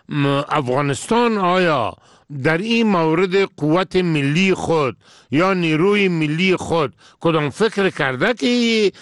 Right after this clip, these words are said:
اه، هماهنگ و یک دست باشه تا استقلال خود، اه، نگاه بکنن و دشمنای، م، م، خاک افغانستان و مردم افغانستان به موقع جواب بتن یا نه؟ اه، این مسئله را اگر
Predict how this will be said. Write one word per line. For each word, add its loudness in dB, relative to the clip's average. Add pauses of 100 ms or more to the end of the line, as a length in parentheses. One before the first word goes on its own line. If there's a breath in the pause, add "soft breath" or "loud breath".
(180 loud breath)
اه، 0
هماهنگ 0
و 2
یک -2
دست -4
باشه 0
تا 0
استقلال 0
خود، -6
اه، 0 (300 loud breath)
نگاه 0
بکنن 0
و 2
دشمنای، 0 (280 loud breath)
م، 2
م، 0
خاک -2
افغانستان -2
و 2
مردم 0
افغانستان -2 (260 loud breath)
به 2
موقع 0
جواب -2
بتن -2
یا -2
نه؟ -6 (420 loud breath)
اه، 0
این 0
مسئله 0
را 0
اگر -2